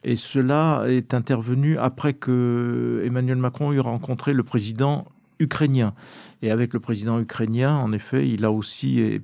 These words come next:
parlé de relancer le processus de Minsk, le fameux processus à quatre, qui doit d'ailleurs être relancé et dont la France considère que c'est, euh,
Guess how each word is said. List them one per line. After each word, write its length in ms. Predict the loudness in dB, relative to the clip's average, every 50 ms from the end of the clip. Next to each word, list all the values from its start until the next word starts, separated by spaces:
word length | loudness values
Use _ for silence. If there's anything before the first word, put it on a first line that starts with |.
| -6
parlé 340 | -6 -4 -2 0 0 0 0
de 140 | 0 0 0
relancer 500 | 0 0 0 2 2 0 0 0 0 0
le 60 | 0
processus 560 | -2 -4 -4 -4 -4 -6 -4 -6 -6 -4 -2
de 100 | -2 0
Minsk, 420 | 0 2 0 0 -2 -4 -6 -6 -6
le 60 | -4
fameux 340 | -2 -2 -2 0 0 0 -2
processus 800 | -2 -2 -4 -4 -4 -4 -6 -6 -2 -2 -2 -2 -2 -6 -8
à 320 | -8 -6 -6 -6 -8 -8 -10 -6
quatre, 400 | -4 -2 -2 -2 -4 -10 -16 -16 -18 -20 -20 -20 -20 -20 -20 -20 -20 _
qui 140 | -8 -6 -4
doit 240 | -2 0 2 2 2
d'ailleurs 380 | 2 2 0 0 -2 -2 -4
être 200 | -6 -6 -6 -6
relancé 760 | -4 -2 -2 -4 -4 -6 -8 -6 -4 0 0 2 2 0 0 0
et 80 | -2 -2
dont 220 | -2 0 0 2
la 120 | 2 0
France 300 | 0 0 -2 -2 -2 -2
considère 640 | -2 -4 -6 -6 -6 -6 -4 -2 0 0 0 -2 -2
que 140 | -2 -2 -2
c'est, 400 | -2 -2 -2 -2 -2 -2 -2 -2
euh, 140 | -2 -2